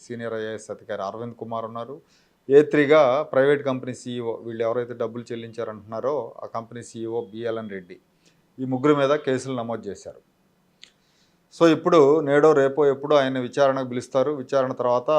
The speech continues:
అరెస్ట్ అనేది లాంఛనమే, ఎందుకంటే గత కొద్ది రోజులుగా అరెస్ట్ తప్పదన్న వార్తలు వినిపిస్తూ ఉన్నాయి.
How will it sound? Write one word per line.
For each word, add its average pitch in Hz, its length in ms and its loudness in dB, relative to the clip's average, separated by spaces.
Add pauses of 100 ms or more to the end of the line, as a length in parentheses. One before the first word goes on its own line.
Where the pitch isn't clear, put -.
(340)
అరెస్ట్ 131 320 -2
అనేది 135 240 -6
లాంఛనమే, 117 760 -10
ఎందుకంటే 123 340 -10
గత 131 140 -2
కొద్ది 113 240 -8
రోజులుగా 123 680 -2
అరెస్ట్ 117 320 -8
తప్పదన్న 120 360 -6
వార్తలు 113 380 -6
వినిపిస్తూ 110 440 -12
ఉన్నాయి. 87 260 -16